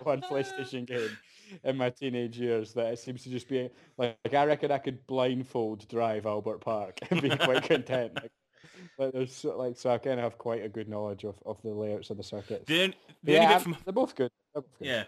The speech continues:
Speaker 2: the only bit from Hock-, Hockenheim I remember is the bit where it goes from quite a wide track into that really thin piece of track between two corners. And there's, like, a right-hand turn, and then the track goes practically single lane into a left-hand turn, and then it opens up again.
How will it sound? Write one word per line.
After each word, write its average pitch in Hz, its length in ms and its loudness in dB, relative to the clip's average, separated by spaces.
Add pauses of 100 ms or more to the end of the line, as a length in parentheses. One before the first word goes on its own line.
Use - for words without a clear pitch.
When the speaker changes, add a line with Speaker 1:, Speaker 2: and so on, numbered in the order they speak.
(200)
Speaker 2:
the 170 80 2
only 196 100 4
bit 240 140 4
from 170 140 0
Hock-, 160 360 0
Hockenheim 120 460 0
I 113 80 6
remember 113 340 2
is 107 120 -6
the 110 60 -14
bit 117 180 -2
where 117 160 0
it 113 240 0
goes 117 160 -2
from 117 160 -8
quite 131 180 2
a 120 40 0
wide 131 260 -2
track 147 240 -8
into 123 160 -10
that 123 180 0 (380)
really 127 320 0
thin 147 680 -2
piece - 220 -6
of - 40 -14
track - 240 -4
between 147 360 -6
two 143 160 -4
corners. 175 540 -6 (400)
And 131 140 -2
there's, 131 140 -4
like, 127 120 -2
a 147 60 -2
right-hand 123 480 0
turn, 92 380 -4 (260)
and 110 80 -4
then 113 80 0
the 110 80 -4
track - 320 -4
goes 110 160 -2
practically - 400 -6
single 110 320 -4
lane 104 220 2
into 98 240 -6
a - 20 -4
left-hand 104 340 -4
turn, 98 160 -8
and 98 80 -6
then 107 120 -6
it 90 100 -4
opens 117 260 -6
up 127 120 -8
again. 147 260 -6